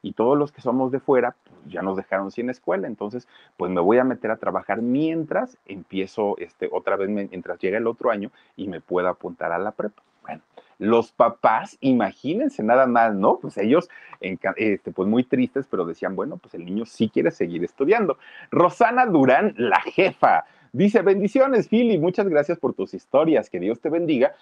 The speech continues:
y besitos para todo tu, tu equipo y para Huesitos con mucho cariño". Rosanita,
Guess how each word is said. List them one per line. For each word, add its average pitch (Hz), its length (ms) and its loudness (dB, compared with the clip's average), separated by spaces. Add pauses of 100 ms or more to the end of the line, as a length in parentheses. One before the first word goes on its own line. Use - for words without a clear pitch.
(100)
y 110 140 -2
besitos 165 440 -4
para 98 220 -2
todo 131 280 0
tu, - 140 -10 (200)
tu 98 140 -2
equipo 170 440 -4
y 113 120 -10
para 92 240 -4
Huesitos 165 500 -6
con 101 180 -4
mucho 160 280 -2
cariño". 147 420 2 (260)
Rosanita, 196 680 2